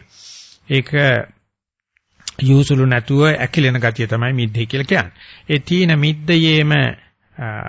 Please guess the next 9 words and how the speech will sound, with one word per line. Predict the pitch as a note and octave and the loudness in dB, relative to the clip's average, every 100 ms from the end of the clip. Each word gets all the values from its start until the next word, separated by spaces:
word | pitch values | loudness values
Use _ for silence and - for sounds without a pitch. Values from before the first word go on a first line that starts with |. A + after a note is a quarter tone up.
| - | -12
බරපතල | - C3+ C3 B2 B2 | -4 -2 0 -4 -6
වීමෙන් | A#2 A2+ A2+ G#2+ | -6 -6 -6 -6
තමයි | A#2 B2+ B2+ | -4 -2 -2
නිදි | A#2 A#2+ A#2+ | -4 -6 -4
මත | A#2+ B2 D#3 D3+ _ _ _ _ _ _ _ _ | -4 -2 -2 -4 _ _ _ _ _ _ _ _
හැදෙන්නේ. | C#3 C3 D3+ C#3+ A#2+ E3 C4+ _ _ _ - | -2 2 2 4 2 0 -4 _ _ _ -12
ඉතින් | D3 C#3+ | -6 -4
සාමාන්‍යයෙන්, | D3 B2+ C3+ C#3 C#3 C3+ C#3 C3+ C3+ _ _ _ _ _ | 0 0 2 2 2 0 -4 -6 -10 _ _ _ _ _
අ, | D#3+ C3 | -14 -10